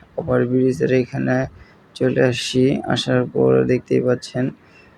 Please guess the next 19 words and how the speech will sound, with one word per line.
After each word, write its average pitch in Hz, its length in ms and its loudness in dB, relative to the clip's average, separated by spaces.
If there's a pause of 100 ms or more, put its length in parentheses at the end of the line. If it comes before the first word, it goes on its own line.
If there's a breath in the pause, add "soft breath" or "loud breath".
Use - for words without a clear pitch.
(160)
তো 135 120 2
এখানে 139 340 2
ফিরে - 220 -2
আমাদের 127 340 0
একটা 123 220 0
বাজার 123 320 4
আছে, 123 320 -2
প্রিন্স 135 680 0
বাজার। 127 380 4 (400 loud breath)
তো - 400 -4
এই 127 60 4
প্রিন্স 143 440 2
বাজারে, 139 440 6
এই 139 120 6
যে 131 280 6
এটা 131 180 -2
হলো 131 140 2
প্রিন্স 131 500 0
বাজার। 127 400 4